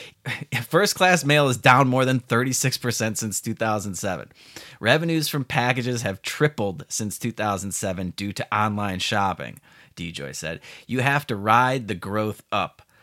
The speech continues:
referring to his plan to refocus efforts on expanding e-commerce shipping. So this is like, you know, the, the deal that they, they struck with Amazon. You know, Amazon beat 'em up pretty good,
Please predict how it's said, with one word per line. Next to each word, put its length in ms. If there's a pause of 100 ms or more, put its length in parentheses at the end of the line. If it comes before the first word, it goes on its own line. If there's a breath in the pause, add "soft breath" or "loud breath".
(400 soft breath)
referring 560
to 120
his 220
plan 520
to 100
refocus 680
efforts 380
on 100
expanding 760
e-commerce 600
shipping. 400
So 100
this 140
is 120
like, 200
you 160
know, 100
the, 120
the 180
deal 320
that 160
they, 160 (100)
they 160
struck 380
with 180
Amazon. 680 (720)
You 100
know, 160
Amazon 540
beat 160
'em 100
up 200
pretty 200
good, 420